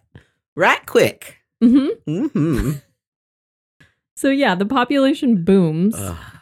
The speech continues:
Speaker 1: God.
Speaker 2: And so Taylor wants to install a civilian government as soon as possible 'cause it was still under a military government.
Speaker 1: Yeah.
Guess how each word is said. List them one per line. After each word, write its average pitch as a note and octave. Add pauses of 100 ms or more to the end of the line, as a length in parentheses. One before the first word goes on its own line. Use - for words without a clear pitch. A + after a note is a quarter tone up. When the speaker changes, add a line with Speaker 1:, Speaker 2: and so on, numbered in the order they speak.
(240)
Speaker 1:
God. - (100)
Speaker 2:
And F#3+
so G3+
Taylor G3+
wants F3
to G3
install E3+
a D#3+
civilian A3+
government F#3
as D#3+
soon F3
as D#3
possible G#3+
'cause F#3
it E3
was D#3+
still F3+
under E3
a D#3
military F#3
government. E3+
Speaker 1:
Yeah. F2